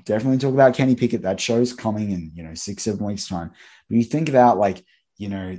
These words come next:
there's the people that love him, the first round draft pick, you know, there's people that hate him. He's a gunslinger,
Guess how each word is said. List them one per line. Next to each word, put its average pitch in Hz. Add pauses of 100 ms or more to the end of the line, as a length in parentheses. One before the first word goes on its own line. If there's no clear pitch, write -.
there's 98
the 101 (160)
people 131
that 127
love 117
him, 110
the 98
first 117
round 110
draft 104
pick, 98 (340)
you 98
know, 95
there's 98
people 113
that 101
hate 104
him. 98
He's 95
a 101
gunslinger, 101